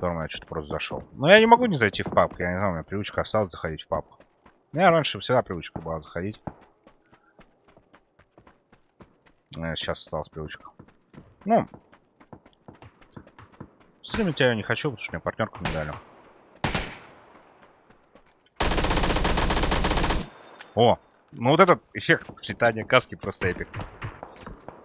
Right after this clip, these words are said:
<laughs> Ее прикольно, это, знаешь, подойти с ней, взять ее. Стой, подожди, а она же здесь остается, она же слетает.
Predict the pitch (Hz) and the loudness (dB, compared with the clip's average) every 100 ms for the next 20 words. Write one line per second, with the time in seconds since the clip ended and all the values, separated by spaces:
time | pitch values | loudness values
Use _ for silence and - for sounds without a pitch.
0 | - - - - - - 104 - 95 98 | -20 -10 -8 -6 -6 -6 -6 -4 -2 -2
1 | 98 107 104 90 85 90 104 - 82 82 | -2 -4 -2 -2 -6 -6 -6 -8 -10 -10
2 | - 87 - 90 85 85 87 85 - 95 | -8 -12 -12 -14 -10 -10 -10 -10 -8 -6
3 | 98 123 127 117 90 98 120 127 131 117 | 6 6 8 6 6 2 0 -2 -8 -6
4 | 147 123 87 - 92 95 - 87 90 107 | -4 -4 -6 -6 -4 -6 -8 -8 -4 -4
5 | - 131 139 80 | -6 -8 -8 -8